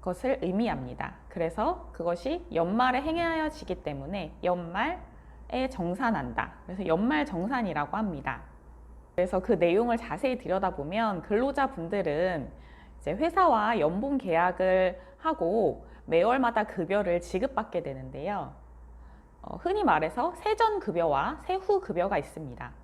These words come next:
세전급여는 근로계약서상에 적혀있는 계약금을 의미하고, 세후급여는 회사에서 매월마다 급여를 지급하여 줄 때의 사 대 보험과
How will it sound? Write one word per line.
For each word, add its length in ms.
세전급여는 1000
근로계약서상에 1120
적혀있는 840
계약금을 640
의미하고, 800
세후급여는 960
회사에서 760
매월마다 840
급여를 420
지급하여 480
줄 260
때의 360
사 240
대 180
보험과 840